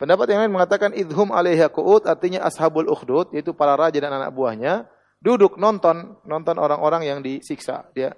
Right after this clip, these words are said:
jadi nikmati. Mati, lempar lagi, mati lagi. Jadi nikmati siksaan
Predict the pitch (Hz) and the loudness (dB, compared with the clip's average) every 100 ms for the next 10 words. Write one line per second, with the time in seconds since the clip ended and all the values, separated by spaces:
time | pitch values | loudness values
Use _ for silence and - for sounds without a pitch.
0 | _ - 131 151 143 135 135 - 107 _ | _ -8 -4 -2 -4 -4 -4 -6 -10 _
1 | _ _ _ _ _ _ - 117 123 117 | _ _ _ _ _ _ -12 -10 -8 -6
2 | 113 117 117 107 117 113 110 104 - _ | -6 -6 -8 -8 -8 -8 -10 -12 -20 _
3 | - 120 117 120 113 107 110 107 135 131 | -10 -10 -8 -8 -8 -8 -12 -12 -14 -14
4 | 120 139 139 131 - - - 156 | -8 -6 -6 -10 -14 -12 -10 -10